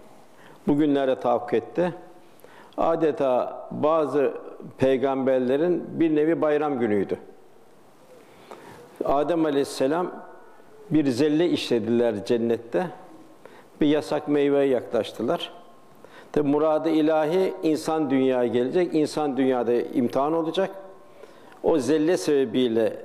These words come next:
dünyaya indirildiler. Adem Aleyhisselam Hindistan'a, Serendip'e, Havva validemiz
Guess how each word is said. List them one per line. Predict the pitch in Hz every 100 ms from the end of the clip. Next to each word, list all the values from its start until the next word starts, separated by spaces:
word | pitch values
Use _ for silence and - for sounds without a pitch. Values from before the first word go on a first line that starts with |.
| - 113
dünyaya | 131 131 135 156 165
indirildiler. | 165 170 170 180 180 190 - - - - - - - - - - - - - - - - - - - - - - - - - - - - - - -
Adem | 139 151 170 160
Aleyhisselam | 151 143 139 135 131 120
Hindistan'a, | 147 139 147 - 131
Serendip'e, | 123 - 143 160 156 175 175 - - - - - - - - - -
Havva | 135 147 160 147
validemiz | 139 123 123 117 107 - - -